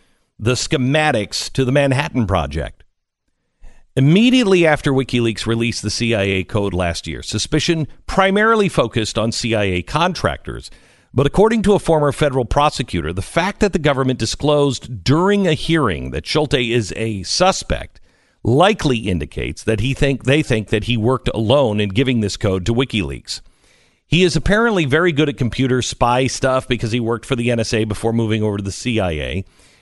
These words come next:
Um, he said he joined the intelligence field because he felt, "It's my patriotic duty after nine eleven." And apparently those patriotic feelings faded.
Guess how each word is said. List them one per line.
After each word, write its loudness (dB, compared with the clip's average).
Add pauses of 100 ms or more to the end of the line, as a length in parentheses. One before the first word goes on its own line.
(160)
Um, 2
he 2
said 4
he 0
joined 2
the 0
intelligence 0
field -2
because -4
he -2
felt, 2
"It's 0
my 2
patriotic 0
duty 2
after -2
nine 2
eleven." 0 (500)
And -2
apparently 2
those 2
patriotic -2
feelings -2
faded. 0